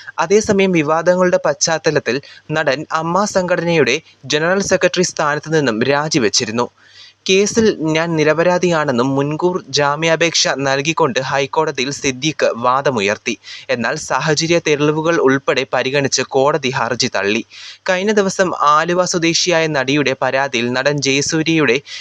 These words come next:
ജാമ്യ ഹർജി കോടതി തീർപ്പാക്കിയിരുന്നു. ജാമ്യം ലഭിക്കാവുന്ന വകുപ്പുകളാണ് നടനെതിരെ ചുമത്തിയതെന്ന്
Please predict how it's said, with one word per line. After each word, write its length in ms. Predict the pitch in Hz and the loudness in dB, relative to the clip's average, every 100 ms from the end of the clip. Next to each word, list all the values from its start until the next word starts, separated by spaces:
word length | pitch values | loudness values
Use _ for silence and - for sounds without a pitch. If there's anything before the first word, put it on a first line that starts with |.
| - | -6
ജാമ്യ 460 | 139 160 160 180 175 | -2 0 0 2 0
ഹർജി 380 | 170 147 127 127 | 0 -2 -4 0
കോടതി 480 | 151 147 156 139 101 - | 2 2 2 0 -4 -4
തീർപ്പാക്കിയിരുന്നു. 880 | 131 139 - 104 - 107 104 120 - _ - _ _ - - - - - | -4 -4 -4 -6 -4 -2 0 -2 -4 _ -20 _ _ -20 -20 -20 -20 -12
ജാമ്യം 480 | 147 180 175 190 214 | -4 0 0 0 0
ലഭിക്കാവുന്ന 520 | 196 175 175 180 175 170 | 0 0 0 0 0 0
വകുപ്പുകളാണ് 680 | 156 147 147 160 160 147 123 | 0 0 2 2 2 0 -2
നടനെതിരെ 640 | 135 135 147 151 151 143 123 | -2 -2 0 0 2 0 -2
ചുമത്തിയതെന്ന് 880 | 160 143 143 165 156 139 120 107 131 | -2 0 0 0 2 2 2 0 -2